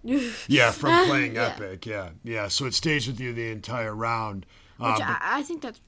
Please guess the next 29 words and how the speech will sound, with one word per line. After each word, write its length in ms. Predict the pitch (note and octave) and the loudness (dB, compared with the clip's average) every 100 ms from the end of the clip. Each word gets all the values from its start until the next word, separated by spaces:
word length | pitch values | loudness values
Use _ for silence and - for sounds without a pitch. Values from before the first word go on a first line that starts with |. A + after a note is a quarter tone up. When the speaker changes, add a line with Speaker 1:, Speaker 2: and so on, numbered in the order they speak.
| _ | _
Speaker 1:
that's 200 | - - | -20 -20
cool. 320 | - - - - | -20 -18 -14 -2
Speaker 2:
I 140 | A#2 | 0
think 140 | B2 A#2 | 0 -2
it's 100 | B3 | 0
Speaker 1:
<laughs> 120 | C#4+ | 2
Speaker 2:
really 240 | - D4 | 4 2
cool. 260 | G#2 F2+ D#2+ - - - | -2 -8 -12 -20 -20 -8
Um, 320 | A#2+ A#2 A2+ | 0 2 2
so 180 | A2 - | -2 -4
you 180 | C3 B2+ | -2 -6
can 180 | B2 B2 | -8 -10
keep 320 | - F#3+ - | -2 0 0
it 240 | A#2+ A#2 - | -4 -6 -12
for 180 | - B2 | -12 -8
multiple 480 | A#2 A#2 A#2 - A#2+ | -2 -2 -4 -6 -8
attacks, 600 | A2+ B2+ B2 A2 F#2 - | -6 -6 -2 -4 -6 -10
but 160 | - G2+ | -10 -6
then 160 | A#2 | -4
when 80 | A2+ | -4
the 100 | G#2+ | -4
round 400 | G#2+ A2+ A2+ G#2+ | -2 0 -2 -4
is 140 | G2 | -6
over, 340 | G#2+ G2+ G2 G2+ | -4 -6 -6 -6
you'll 240 | G2 F#2+ | -6 -8
have 240 | F2 G2+ - | -8 -8 -8
to 80 | G2 | -10
remove 460 | F2+ F2 F#2+ F#2+ E2 | -10 -10 -8 -8 -10
it. 180 | D#2 | -16